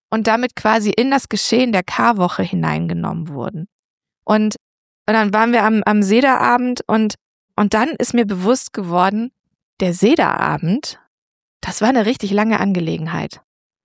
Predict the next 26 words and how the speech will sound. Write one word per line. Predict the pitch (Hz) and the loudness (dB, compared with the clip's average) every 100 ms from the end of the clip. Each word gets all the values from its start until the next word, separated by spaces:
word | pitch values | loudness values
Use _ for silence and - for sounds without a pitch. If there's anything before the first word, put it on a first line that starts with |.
| _ _ _ _ | _ _ _ _
Denn | 208 269 240 240 277 - | 2 2 2 -2 -4 0
die | 233 | 2
nächsten | 277 370 - 277 | 2 0 -4 -8
vier | - - 320 | -2 0 2
Kapitel, | - 269 - 254 175 160 | 2 0 0 0 -2 -2
diese | 196 233 - | -2 -2 -2
ganzen | - 349 440 480 - | -2 0 -2 -2 -2
langen | 370 339 330 330 | 2 2 2 -2
Reden, | 302 277 302 262 | 2 4 4 4
die | 226 | 0
Jesus | 220 240 247 277 - - | 0 2 2 -2 -4 -2
hält, | 175 147 - _ _ _ | -2 -2 -6 _ _ _
das | - | -2
sind | - 220 | 0 0
seine | - 262 285 339 320 | 0 0 2 2 4
letzten | 269 277 - - - 262 | 4 2 0 -8 -6 -2
Worte | 233 262 247 - 190 226 - _ | 2 4 2 2 0 0 -4 _
an | 226 233 | 0 2
seine | 226 226 226 | 2 2 2
Jünger | 202 240 226 175 - | 2 4 2 0 0
an | 233 330 320 339 - | 0 0 -2 -6 0
diesem | 277 294 311 294 | 2 4 2 -2
Abend, | - 226 208 180 165 - _ _ | 0 2 2 0 -4 -12 _ _
wo | - 262 | 0 2
sie | 330 302 | 4 2
miteinander | 247 254 - 196 185 180 185 196 | 2 0 -2 -2 0 0 0 0